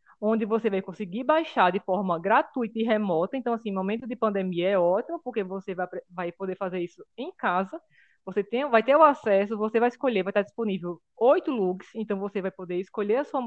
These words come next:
sua peça, baixar, fazer sua peça, né, sua, é, imprimir sua modelagem e aí realizar. Você vai ter lá a imagem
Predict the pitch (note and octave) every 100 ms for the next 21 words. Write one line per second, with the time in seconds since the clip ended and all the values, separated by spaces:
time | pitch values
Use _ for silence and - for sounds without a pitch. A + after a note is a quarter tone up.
0 | A3 - G3 - E3+ F#3 A3 A#3 _ _
1 | _ _ - G3 C4+ E4+ - A3 F3+ G#3
2 | A#3+ _ _ _ _ _ _ - A#3+ A3+
3 | B3 F4 - F4 - G3+ G3 A3 G#3+ C4+
4 | C#4 G#3+ - - G3+ F#3 F3 F3+ A3+ A3
5 | B3 C4+ A3+ G3+ F3+ E3+ F#3+ C4 _ _
6 | _ - B3+ D#4+ D4 D4 E4+ D4+ F4 D4
7 | F#3+ F3+ - _ A3 B3 C#4+ C4+ C4 C#4+
8 | C4 G3 F3+ - B3+ D#4+ C4 C4+ E4+